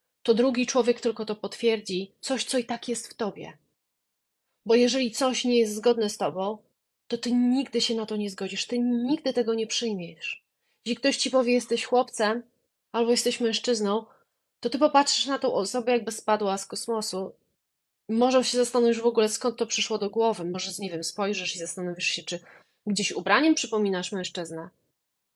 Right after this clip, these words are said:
Ale ty wiesz, że nie jesteś mężczyzną. To jest oczywiste. Jeżeli ktoś powie, że masz jakiś kolor włosów, a masz zupełnie odwrotny, to zastanowisz się, co się stało tej osobie. Ale jeżeli ktoś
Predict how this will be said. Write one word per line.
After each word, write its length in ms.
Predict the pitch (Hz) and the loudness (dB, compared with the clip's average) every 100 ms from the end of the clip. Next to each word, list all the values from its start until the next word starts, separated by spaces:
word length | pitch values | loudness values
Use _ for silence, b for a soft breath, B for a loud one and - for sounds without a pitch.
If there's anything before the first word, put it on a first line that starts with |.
| _ _ _ _ | _ _ _ _
Ale 200 | - 254 | 6 6
ty 140 | 277 311 | 8 6
wiesz, 260 | 254 339 | 8 6
że 140 | 277 294 | 8 6
nie 120 | 302 | 6
jesteś 240 | 294 294 | 4 2
mężczyzną. 680 | 277 269 - 240 180 147 151 - _ _ _ _ _ _ _ _ _ _ 214 | 2 0 2 0 -2 -8 -12 -16 _ _ _ _ _ _ _ _ _ _ 4
To 60 | |
jest 140 | 277 277 | 4 6
oczywiste. 720 | 302 262 240 277 - 156 170 - | 4 4 4 4 2 -4 -4 -4
Jeżeli 320 | 220 262 254 | 0 2 0
ktoś 300 | - 285 - | 0 -2 -2
powie, 540 | - 269 262 226 202 202 B B | 0 4 6 6 4 2 B B
że 80 | 233 | 2
masz 300 | 240 233 - - _ | 4 2 0 -6 _
jakiś 360 | 233 269 240 - | 2 2 2 0
kolor 360 | 262 233 233 | 6 6 6
włosów, 420 | 214 240 247 240 - | 6 4 6 0 0
a 80 | 214 | 2
masz 340 | 220 220 - 214 | 4 4 0 -2
zupełnie 640 | 220 220 214 240 226 214 | -2 -2 -2 0 2 0
odwrotny, 600 | 208 208 208 226 269 320 b b b _ _ _ _ | -2 0 0 0 0 -2 b b b _ _ _ _
to 120 | 233 | 2
zastanowisz 480 | 254 262 285 285 285 | 2 4 4 4 2
się, 160 | - | 0
co 120 | 226 240 | -2 -4
się 140 | 285 | -4
stało 280 | - 233 226 | 2 4 4
tej 180 | 233 - | 2 0
osobie. 480 | 214 214 180 165 180 _ _ _ _ _ _ _ _ _ _ - | -2 -4 -6 -12 -18 _ _ _ _ _ _ _ _ _ _ 4
Ale 180 | 233 | 6
jeżeli 320 | 247 247 269 247 | 8 4 0 -2
ktoś 500 | - 277 254 - | 4 4 4 0